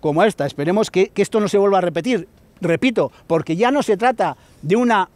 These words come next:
estela vuestra, de un monumento vuestro de la sociedad. Está protegido por la ley y eso significa que esto no se puede burlar, esto no se puede quedar así. Y ahora vamos a colocar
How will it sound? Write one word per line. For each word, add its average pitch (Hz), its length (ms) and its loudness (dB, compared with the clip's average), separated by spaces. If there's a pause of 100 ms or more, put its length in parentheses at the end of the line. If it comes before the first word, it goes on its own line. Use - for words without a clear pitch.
estela 208 460 0
vuestra, 156 560 -2 (100)
de 165 140 2
un 233 380 0
monumento 214 500 0
vuestro 175 500 -2 (120)
de 175 80 0
la 156 80 0
sociedad. 180 400 -2 (100)
Está 233 320 -2
protegido 190 760 0
por 151 160 -4
la 135 100 -2
ley 170 240 0 (240)
y 180 80 -2
eso 208 160 0
significa 214 580 -2 (160)
que 156 280 -4
esto 220 280 -2
no 208 120 0
se 196 120 0
puede 196 220 2
burlar, 160 480 0
esto 214 220 -4
no 202 120 0
se 202 140 0
puede 185 280 0
quedar 160 240 0
así. 147 300 -4
Y 165 120 0
ahora 240 480 2 (260)
vamos 220 340 2
a 185 100 -2
colocar 170 640 0